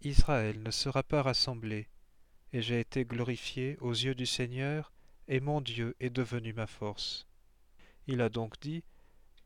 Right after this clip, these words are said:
C'est peu que tu me serves à relever les tribus de Jacob et à convertir les restes d'Israël. Voici que je t'ai posé en lumière des nations, afin que tu sois mon salut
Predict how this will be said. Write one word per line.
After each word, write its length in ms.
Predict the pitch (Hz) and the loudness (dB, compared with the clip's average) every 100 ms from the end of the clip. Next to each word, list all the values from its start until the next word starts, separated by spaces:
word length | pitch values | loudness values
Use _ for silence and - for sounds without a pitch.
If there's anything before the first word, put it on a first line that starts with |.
| - | -8
C'est 200 | - 160 | 0 0
peu 200 | - 117 | 2 0
que 100 | - | 0
tu 160 | 123 135 | -4 -2
me 120 | 147 | -2
serves 380 | - 170 180 143 | 0 0 0 2
à 80 | 131 | 2
relever 420 | 147 143 139 160 | 2 0 0 0
les 120 | 131 | 0
tribus 420 | - - 131 147 | -2 -4 -4 -2
de 100 | 131 | 0
Jacob 640 | 120 117 - 139 147 131 113 - - - 143 | 0 0 0 -2 0 -2 -8 -12 -20 -10 0
et 140 | 139 | 0
à 60 | 143 | 0
convertir 680 | 165 147 139 - - 139 135 | 0 0 0 -2 -2 -2 0
les 140 | 120 | 0
restes 360 | 123 135 - 120 | 0 0 -2 -4
d'Israël. 760 | 120 117 - 101 101 95 95 - _ _ - - - _ _ _ _ - - | -2 -4 -2 -2 -2 -4 -8 -14 _ _ -20 -20 -20 _ _ _ _ -14 -2
Voici 340 | 139 - 180 | -2 0 -2
que 140 | - | 0
je 100 | 151 | 0
t'ai 220 | 151 151 143 | 0 0 -2
posé 520 | 143 135 123 135 151 - | 0 0 0 -2 -2 -4
en 140 | 123 | -2
lumière 540 | 123 147 143 120 113 113 | 0 -2 -2 -2 -2 0
des 160 | 135 | -2
nations, 540 | 135 127 - - 104 - - - - - - - - - - - | 0 -2 -2 -4 -6 -10 -20 -20 -20 -20 -20 -20 -20 -20 -6 2
afin 300 | 123 156 151 | 4 4 2
que 120 | 143 | 0
tu 160 | 156 | 0
sois 260 | 139 - 170 | 2 2 2
mon 120 | 156 | 2
salut 500 | 143 156 147 165 185 | 0 0 0 -2 -8